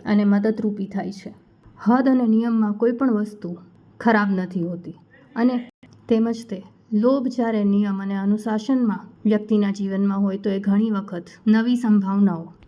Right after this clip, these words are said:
નવા અવસરો, સફળતા અને ઉપલબ્ધિઓ મેળવવામાં મદદ કરે છે. પણ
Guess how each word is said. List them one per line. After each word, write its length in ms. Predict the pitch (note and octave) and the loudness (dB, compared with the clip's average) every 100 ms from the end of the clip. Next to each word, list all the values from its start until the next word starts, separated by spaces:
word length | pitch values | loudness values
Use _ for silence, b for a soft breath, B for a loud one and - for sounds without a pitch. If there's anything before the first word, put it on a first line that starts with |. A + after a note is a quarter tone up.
| - | -4
નવા 240 | G3 G3 G3 | 0 2 0
અવસરો, 680 | F#3 G3+ G#3 G#3+ G#3 G#3+ G#3+ - - _ _ _ _ | 0 -4 -2 -2 -2 -4 -6 -10 -20 _ _ _ _
સફળતા 560 | - A#3+ B3 G#3+ E3+ D#3+ - _ _ _ - - | 0 2 2 2 -2 -8 -14 _ _ _ -20 -4
અને 200 | A3+ G#3 | 2 2
ઉપલબ્ધિઓ 580 | - A#3+ A#3 A3 G3+ A#3 | 2 -2 0 0 0 0
મેળવવામાં 600 | G#3 G3 G3 G3 G3 G3+ | 2 0 -2 -2 -2 -2
મદદ 240 | F3+ F3+ F3+ | -2 -6 -8
કરે 320 | - E3+ - | -8 -10 -10
છે. 180 | - A#3+ - - _ _ | -14 -18 -20 -20 _ _
પણ 120 | A#3 | 0